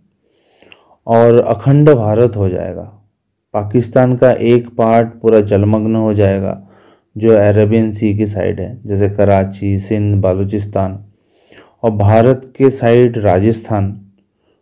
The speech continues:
वो भी जलमग्न हो जाएगा। पहले वो जो, अभी जो रेगिस्तान है, पहले वो समुद्र था,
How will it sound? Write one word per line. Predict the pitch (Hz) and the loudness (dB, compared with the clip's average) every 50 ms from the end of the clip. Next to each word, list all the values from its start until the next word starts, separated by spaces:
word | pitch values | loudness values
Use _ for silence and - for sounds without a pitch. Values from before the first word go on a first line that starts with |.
| _ _ - | _ _ -6
वो | 113 110 117 123 123 | 0 2 4 4 4
भी | 123 120 135 135 139 135 127 | 2 2 2 2 2 2 0
जलमग्न | 117 120 113 104 101 104 104 104 104 104 | 0 0 0 2 2 2 0 0 0 0
हो | 107 104 101 98 | 0 0 0 0
जाएगा। | 98 92 92 92 92 - - - _ _ _ _ _ _ _ _ _ 113 | 0 -2 -6 -6 -10 -14 -16 -20 _ _ _ _ _ _ _ _ _ 0
पहले | 110 113 120 123 131 131 131 135 131 | 2 2 4 4 4 6 6 6 4
वो | 120 117 113 117 | 2 0 -2 -4
जो, | 113 113 123 | -2 -2 -2
अभी | 117 - 117 110 117 120 | -2 -2 -4 -4 -4 -4
जो | 117 120 120 113 | -2 0 0 0
रेगिस्तान | 101 101 101 101 107 110 107 - 120 113 107 104 | 0 -2 -2 -2 -2 -4 -2 -2 -2 -2 0 0
है, | 104 104 104 | -2 0 0
पहले | 107 104 104 110 117 | 2 2 2 2 0
वो | 113 104 110 117 123 | 0 0 0 -2 -2
समुद्र | 117 117 107 107 107 104 104 110 107 101 | -2 -4 -4 -4 -4 -4 -4 -4 -6 -6
था, | 101 107 - - | -6 -10 -14 -16